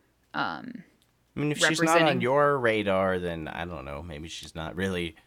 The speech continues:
Speaker 1: There's not a lot of
Speaker 2: doing
Speaker 1: people on my
Speaker 2: much.
Speaker 1: radar right now as I'm s-, as I'm <laughs> researching everyone else, you know?
Speaker 2: Fair enough, I guess.
Speaker 1: Yeah. We have Anita Bryant coming up.
Speaker 2: Hmm, that'll be fun.
Speaker 1: Yay, for, like, two
Speaker 2: Mm,
Speaker 1: seconds.
Speaker 2: hear about pies.
Speaker 1: Yeah, well,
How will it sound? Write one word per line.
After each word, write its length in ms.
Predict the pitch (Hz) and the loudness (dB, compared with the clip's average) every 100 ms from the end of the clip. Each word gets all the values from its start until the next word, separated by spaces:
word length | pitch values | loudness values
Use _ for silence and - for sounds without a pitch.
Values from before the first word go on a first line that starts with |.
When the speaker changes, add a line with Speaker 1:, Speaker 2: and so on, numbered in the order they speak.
| _ _ - | _ _ 0
Speaker 1:
There's 240 | 285 339 | 2 4
not 200 | 269 226 | 6 6
a 60 | 180 | 6
lot 260 | 165 170 | 4 4
of 60 | 156 | 2
Speaker 2:
doing 120 | 123 | 2
Speaker 1:
people 140 | 131 156 | 0 0
on 80 | 160 | 0
my 100 | 160 | 0
Speaker 2:
much. 80 | 160 | 2
Speaker 1:
radar 360 | 160 160 160 | 2 2 2
right 200 | 156 156 | 0 -2
now 300 | 165 156 160 | -2 -2 -2
as 160 | 160 160 | -2 -4
I'm 120 | 156 | -4
s-, 180 | 170 - - | -6 -10 -8
as 180 | 165 160 | -4 -2
I'm 200 | 185 180 | -2 -2
<laughs> 40 | |
researching 480 | 190 175 170 170 160 | -2 -2 -4 -4 -4
everyone 500 | 160 160 175 - 170 - - | -4 -4 -6 -8 -14 -16 -10
else, 500 | 160 165 - - - _ - - - - - | -10 -10 -10 -14 -14 _ -12 -10 -12 -14 -8
you 120 | 185 | -6
know? 120 | 175 | -2
Speaker 2:
Fair 160 | 95 82 | -2 -2
enough, 260 | 78 76 - _ - | -6 -10 -14 _ -8
I 100 | 85 | -6
guess. 120 | 73 | -4
Speaker 1:
Yeah. 160 | - - _ - - _ _ _ _ | -6 -8 _ -20 -20 _ _ _ _
We 120 | 214 | 2
have 100 | 220 | 2
Anita 240 | 202 214 180 | 4 2 2
Bryant 400 | 214 175 202 254 | 2 2 2 -2
coming 260 | 151 147 | -4 -2
up. 220 | 151 156 - _ - - - - - _ - - _ - | 0 -2 -4 _ -2 -2 -4 -18 -18 _ -10 -10 _ -16
Speaker 2:
Hmm, 320 | 95 117 76 67 | -10 -8 -8 -6
that'll 180 | 98 | -6
be 120 | 85 60 | -6 -12
fun. 180 | - - _ _ - | -20 -20 _ _ -8
Speaker 1:
Yay, 260 | 143 143 | -6 -6
for, 120 | - 135 | -6 -8
like, 160 | 151 | -6
two 80 | - | -6
Speaker 2:
Mm, 60 | - | -8
Speaker 1:
seconds. 260 | - - | -8 -6
Speaker 2:
hear 140 | 107 98 | -2 0
about 240 | 92 92 | 0 -2
pies. 540 | - 95 87 90 92 - _ _ _ _ - | 2 2 2 0 -4 -6 _ _ _ _ 0
Speaker 1:
Yeah, 340 | 208 269 240 226 | 6 8 8 6
well, 320 | 240 262 254 | 6 6 6